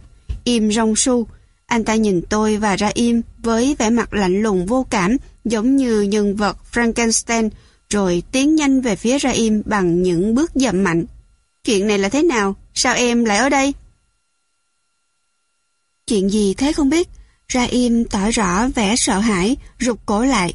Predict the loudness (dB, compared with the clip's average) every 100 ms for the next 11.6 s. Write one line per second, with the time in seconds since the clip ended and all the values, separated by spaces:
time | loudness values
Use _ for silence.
0 | -4 0 2 2 0 -2 -2 -2 -2 -2
1 | -4 0 0 -2 -6 -20 _ _ _ -4
2 | -2 -2 -2 -2 0 2 2 0 -2 -10
3 | -8 -2 0 2 0 0 0 0 2 0
4 | 0 2 0 0 0 0 0 0 0 0
5 | 0 0 2 0 0 -2 0 0 0 0
6 | 0 0 0 0 0 0 0 0 0 -2
7 | -2 -10 _ _ 0 2 2 0 0 0
8 | 0 2 0 0 0 0 0 0 0 0
9 | 0 -2 -10 -20 _ _ -4 0 0 0
10 | 0 -2 -2 -2 -2 -2 -2 0 0 0
11 | 0 0 0 0 0 0